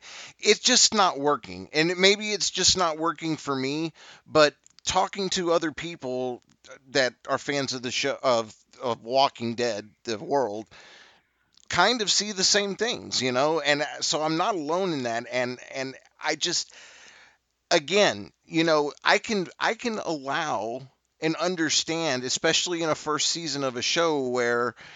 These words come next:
y-, you know, there's gonna be mistakes, there's gonna be, um, you know, finding their way with characters and things like that. But thi-, this is from the same, you know,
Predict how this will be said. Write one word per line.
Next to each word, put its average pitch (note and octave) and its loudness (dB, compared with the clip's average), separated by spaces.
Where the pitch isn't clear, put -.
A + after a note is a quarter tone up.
y-, B2+ -14
you F3 0
know, C#3+ 4
there's F#3+ 6
gonna A3 6
be F3 -4
mistakes, C3 2
there's D3+ 2
gonna F#3 2
be, D#3+ -8
um, C#3 2
you D#3 2
know, C3 2
finding D#3 6
their C3+ 6
way B2+ 2
with A#2+ -4
characters B2 4
and G#2 -4
things A#2+ 0
like A2 -2
that. A#2 -2
But A#2 -8
thi-, C4 0
this B3+ 4
is A#3+ 2
from G#3+ -4
the F3 2
same, G3+ 2
you G3 4
know, D3 6